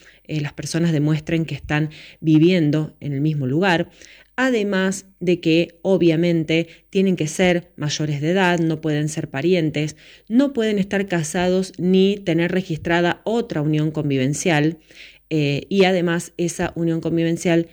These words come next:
tiene que ser pública, notoria, estable, pacífica, permanente. O sea, que esa unión convivencial sea absolutamente conocida por todos, única, exclusiva,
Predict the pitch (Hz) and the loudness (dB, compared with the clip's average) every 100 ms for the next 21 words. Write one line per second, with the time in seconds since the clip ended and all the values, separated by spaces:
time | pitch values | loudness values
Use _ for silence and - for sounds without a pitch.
0 | _ - 165 160 151 156 156 - _ 208 | _ -2 0 0 -2 -2 -4 -8 _ 0
1 | 208 190 185 180 185 _ - 180 170 160 | 2 2 2 -4 -4 _ -6 -4 -2 0
2 | 165 165 165 165 _ 165 - - 147 147 | 4 4 2 -4 _ -10 -6 -2 0 0
3 | 151 151 - _ 156 156 - 151 156 151 | 0 -2 -6 _ -8 -6 2 2 2 -2
4 | 147 151 - 156 156 143 135 127 131 131 | -2 -4 -4 -4 0 0 0 -2 -6 -10
5 | - 170 - 151 135 135 - _ - 175 | -8 -10 -4 -2 -2 -6 -20 _ -4 -2
6 | 175 175 175 160 156 156 156 - 156 156 | 0 0 0 0 0 2 0 -2 -2 -2
7 | - _ - 175 170 175 - 147 - 151 | -6 _ -4 2 2 2 -4 -6 -4 -2
8 | 156 156 156 156 143 143 143 147 147 147 | -2 0 -2 -2 -4 -6 -2 -2 -2 -6
9 | - 143 143 147 - _ - 147 143 143 | -2 0 0 0 -6 _ -8 -2 0 0
10 | 151 156 151 151 - 151 151 135 127 143 | -2 -4 -4 -10 -6 -6 -2 0 0 -2